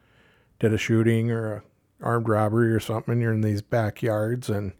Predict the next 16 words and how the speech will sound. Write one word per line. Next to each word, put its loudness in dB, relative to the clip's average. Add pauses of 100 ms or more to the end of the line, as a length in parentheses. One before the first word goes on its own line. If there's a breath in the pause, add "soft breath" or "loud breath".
(580 soft breath)
you're 0
relying 4
on 0
an 0
animal 0
that's -4
got -2
its -6
own -2
mind -6
and -10 (880 soft breath)
makes -2
its -4
own 2
decisions 0
to, -2